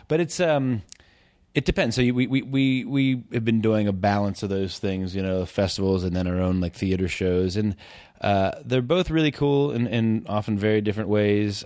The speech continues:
Um, you know, we don't do anything drastically different. Um, I definitely don't. I just drink wine, close my eyes, and, and get into the songs, whether it's in a, a little bar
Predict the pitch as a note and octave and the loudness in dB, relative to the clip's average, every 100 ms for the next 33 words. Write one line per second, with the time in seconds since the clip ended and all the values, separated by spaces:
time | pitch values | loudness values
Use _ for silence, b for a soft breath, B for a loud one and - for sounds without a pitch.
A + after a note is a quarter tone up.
0 | - G2+ F#2+ F#2 F#2 F2 B B B B | -2 0 2 2 0 -2 B B B B
1 | B - G2+ F#2+ F#2 F3+ D4+ C4 - E3+ | B -4 0 0 2 0 2 0 0 2
2 | D#3 B2+ G#2 G#2 A#2+ A#2+ A2 G2 E2+ - | 2 2 -2 -4 -2 0 0 -2 -8 -20
3 | - - - A2 A2 A#2 C3+ C#3 D#3 C#3+ | -20 -20 -20 -14 -4 0 0 0 -4 -2
4 | C3+ A2 A#2 - F3+ F3 - - - B2 | -4 0 0 0 -2 -2 -8 -8 0 2
5 | A#2 A#2 A2 F#2+ _ _ _ _ _ _ | 2 0 -4 -8 _ _ _ _ _ _
6 | - - A2 - A#2+ C#3+ A#2+ G#2+ G#2 G2 | -20 -10 -6 0 0 2 0 0 0 2
7 | G2+ G#2+ G#2 G2 - _ _ - - - | 4 2 0 -4 -8 _ _ -20 -20 -6
8 | A#2 G#2+ A2 G#2+ G#2 A2 G2+ G#2 G2+ G2+ | -2 0 0 0 0 -2 0 0 2 2
9 | G#2 G2 G2 F2+ - G#2 F#2 G#2 G2+ G2+ | 0 0 -2 -4 -4 -4 -2 0 0 0
10 | F#2+ - G2 G2 F#2 G2+ G2 F2+ G2+ G2 | -2 -2 0 0 0 0 0 0 -2 -4
11 | F2+ B B B B - G2 G#2 G#2 F#2+ | -6 B B B B -6 -2 0 -2 -2
12 | G2+ G#2 | 0 0